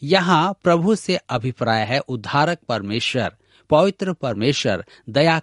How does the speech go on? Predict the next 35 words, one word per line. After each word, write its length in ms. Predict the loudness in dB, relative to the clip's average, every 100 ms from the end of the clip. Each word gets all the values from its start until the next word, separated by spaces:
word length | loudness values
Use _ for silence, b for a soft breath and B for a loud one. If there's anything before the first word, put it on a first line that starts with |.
| -4
करने 260 | -4 -2 -2
वाला 200 | -2 -2
परमेश्वर। 640 | -6 -6 -6 -8 -10 -14 _ _ b b b
क्योंकि 320 | 0 0 -2
प्रभु 380 | 0 0 4 2
शब्द 540 | 2 0 0 0 -4 -4 b -18
सात 540 | -8 -2 0 0 -2
बार 280 | 2 2 2
आया 260 | -2 -2 -4
है, 180 | -8 -12 -8
इसलिए 340 | -8 -2 -2
इस 260 | -2 -8 -8
भजन 360 | -8 -2 -2
को 300 | -2 -4 -4 b b -2
मसीह 400 | -2 -2 -4 -4
से 220 | -4 -8
संबंधित 720 | -4 -2 0 -2 -2 -2 -4 _ _
माना 360 | -10 -6 -4 -4
जाता 300 | -6 -6 -8
है। 260 | -8 -14 _ _ _ -6
परंतु 360 | -2 -2 -2 -6
प्रार्थना 520 | -2 2 2 0 -6
को 180 | -4 -6
देखकर 500 | -2 -2 0 -2 -2 b b -6
मैं 220 | -2 -2
नहीं 240 | -2 -2
मानता 440 | 0 -2 -2 -2 -4
कि 160 | -6
यह 200 | -8 -8
भजन 440 | -4 -4 0 -2 -4 b b -8
मसीह 360 | -6 -6 -8
से 160 | -6 -10
संबंधित 640 | -6 -4 -2 -2 -6 -10
होना 280 | -6 -4 -4
चाहिए। 480 | -6 -10 -10 -12